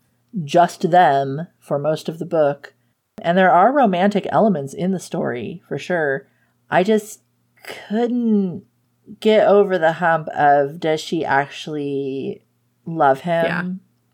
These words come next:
Speaker 1: I guess I just couldn't relate to being okay with being with someone who I could never connect with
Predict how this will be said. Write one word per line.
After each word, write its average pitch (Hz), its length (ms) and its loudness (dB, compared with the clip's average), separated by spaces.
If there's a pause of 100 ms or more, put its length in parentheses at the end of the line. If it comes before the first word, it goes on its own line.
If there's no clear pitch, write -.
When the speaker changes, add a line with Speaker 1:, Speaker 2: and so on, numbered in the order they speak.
(120)
Speaker 1:
I 170 120 0
guess 202 300 2
I 196 100 4
just 185 240 -2
couldn't 185 320 -2
relate 156 600 -4
to 147 840 -8 (640)
being 190 360 0
okay 165 600 -2
with 151 180 -6
being 151 340 -8
with 147 140 -10
someone 139 360 -4
who 139 640 -10
I 143 180 0
could 156 160 -12
never 147 240 -6
connect 160 440 -10
with 135 580 -6